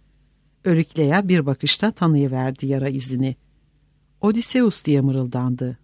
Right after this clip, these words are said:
Odysseus, "Benim Örüklea." dedi. "Ama kimseye söyleme sakın." Yaşlı dadı dilini tutacağına söz verdi. Sonra efendisini tertemiz yıkayıp yatırdı.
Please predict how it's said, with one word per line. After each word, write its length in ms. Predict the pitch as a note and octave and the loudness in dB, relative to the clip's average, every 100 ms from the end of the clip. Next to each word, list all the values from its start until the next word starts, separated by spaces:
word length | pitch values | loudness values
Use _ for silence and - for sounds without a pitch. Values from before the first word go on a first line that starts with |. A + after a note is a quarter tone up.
| _ | _
Odysseus, 720 | F3+ D#3 D3+ C#3+ D3+ C#4+ - | -4 -2 0 0 2 0 -2
"Benim 340 | F#3 A3+ F#3 - | 4 6 6 4
Örüklea." 640 | D3 C#3+ - C#3+ C3 B2+ | 0 -2 -2 -4 -2 -2
dedi. 340 | C3+ B2+ C3 - _ _ - | -2 -2 -4 -6 _ _ 0
"Ama 180 | F3+ | 2
kimseye 440 | F3+ G3 F3+ E3 E3 | 2 2 0 0 -4
söyleme 460 | - D#3 D3 C#3 | -2 0 0 0
sakın." 420 | B2 C3+ - C3+ A#2+ _ _ _ | -2 -6 -6 -6 -8 _ _ _
Yaşlı 400 | D#3+ D#3 - D#3+ | 0 2 2 0
dadı 340 | C#3 C#3 G#3 D#3+ | 0 2 0 0
dilini 260 | D#3 D3+ | 2 2
tutacağına 640 | C#3+ - C#3 C3 C3 D3+ F#3+ | 2 -4 -6 -2 0 0 -2
söz 340 | - C#3 B2 | -2 -4 -4
verdi. 420 | A#2+ B2 B2+ B2+ - _ - | -6 -6 -6 -10 -10 _ -6
Sonra 340 | - A3+ A3+ | 2 4 4
efendisini 600 | G3+ G#3 G3 F#3 - G3+ | 0 0 0 0 -2 -2
tertemiz 600 | - F#3+ - D3 C#3+ C#3 | -2 -4 -2 -2 -2 -2
yıkayıp 460 | C#3+ C#3 C#3+ F3 C#3+ | -6 -2 -4 -2 -6
yatırdı. 560 | B2 - A#2 A#2+ B2 | -4 -4 -6 -6 -8